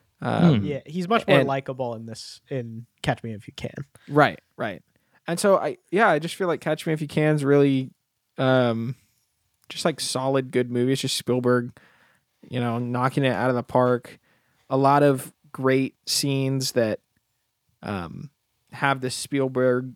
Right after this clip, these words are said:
Speaker 1: wonder with, I, I, I don't know, like, there was the moment with, um, like, the dollars kind of coming up out of the room, uh, when he's running away from, like, his en-, his wedding party or whatever.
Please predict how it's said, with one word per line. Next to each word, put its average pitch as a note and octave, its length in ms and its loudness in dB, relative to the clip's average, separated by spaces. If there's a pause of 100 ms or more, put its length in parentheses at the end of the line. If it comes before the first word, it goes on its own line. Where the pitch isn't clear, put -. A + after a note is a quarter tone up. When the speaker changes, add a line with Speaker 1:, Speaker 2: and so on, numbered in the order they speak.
(140)
Speaker 1:
wonder B2+ 720 2
with, - 460 -6 (360)
I, F3 260 2
I, F3 200 0
I - 20 4
don't F#3 100 6
know, D3+ 160 6
like, C3 220 0
there E3 100 4
was D#3 120 4
the D3+ 100 4
moment D#3+ 340 2
with, D3 260 0
um, B2 440 -2 (1200)
like, B2 400 0 (480)
the B2 560 -2
dollars B2 680 2
kind B2+ 220 -6
of C3+ 140 -8 (120)
coming C3 280 -2
up B2 180 -2
out B2+ 180 2
of C3 120 -2
the B2 80 2
room, C3 600 0 (200)
uh, A2+ 220 -4
when A#2 200 -2
he's A#2+ 300 -4 (100)
running B2+ 260 0
away A#2+ 260 0
from, A#2 260 -4
like, A#2 180 -8
his B2 240 -4
en-, A#2+ 260 -8 (160)
his C3+ 300 0
wedding B2 360 0
party B2+ 460 2
or A#2+ 80 4
whatever. B2 520 2